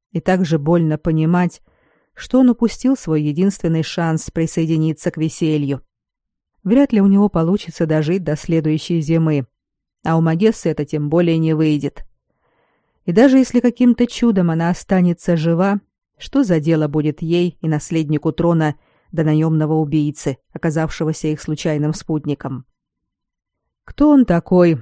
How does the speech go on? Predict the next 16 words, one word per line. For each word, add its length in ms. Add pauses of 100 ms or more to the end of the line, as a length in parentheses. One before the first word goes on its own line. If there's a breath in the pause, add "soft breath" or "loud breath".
чтобы 340
разделить 480
с 80
ним 140
не 140
только 340
дорогу 380
и 60
опасности, 840 (380)
но 140
счастье, 760 (240)
редкое 680 (280)
и 60
поэтому 640 (180)
воистину 600
драгоценное? 880